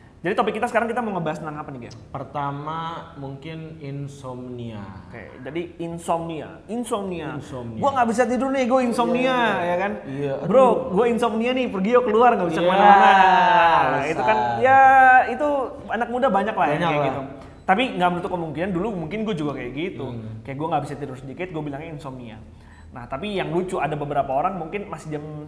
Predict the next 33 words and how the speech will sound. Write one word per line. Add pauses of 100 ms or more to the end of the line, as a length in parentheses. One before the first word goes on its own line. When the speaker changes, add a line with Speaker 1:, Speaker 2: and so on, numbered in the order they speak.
(160)
Speaker 1:
sebelas
malam
Speaker 2:
Jam
Speaker 1:
gitu.
Speaker 2:
sebelas
malam,
jam
dua
belas
Speaker 1:
Update
Speaker 2:
malam,
update
Speaker 1:
insomnia.
Speaker 2:
story. (240)
Speaker 1:
Nah, (140)
Speaker 2:
"Duh,
Speaker 1:
tapi
Speaker 2:
insomnia
nih." (300)
Speaker 1:
bener
nggak
sih (160)
kalau
Speaker 2:
Hmm.
Speaker 1:
misalnya
insomnia
itu
yang
dimaksud
hanya
nggak
bisa
tidur?